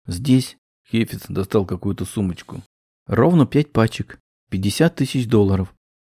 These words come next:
Хотя сейчас многие считают в евро.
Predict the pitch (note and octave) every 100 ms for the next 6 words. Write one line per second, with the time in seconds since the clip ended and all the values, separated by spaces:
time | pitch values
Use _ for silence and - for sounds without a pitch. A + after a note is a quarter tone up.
0 | _ _ A#2+ - B2+ B2+ - G3 G3 -
1 | _ _ _ E3+ D#3+ D#3 - - D3+ C#3+
2 | G#2 G2 F2 G#2+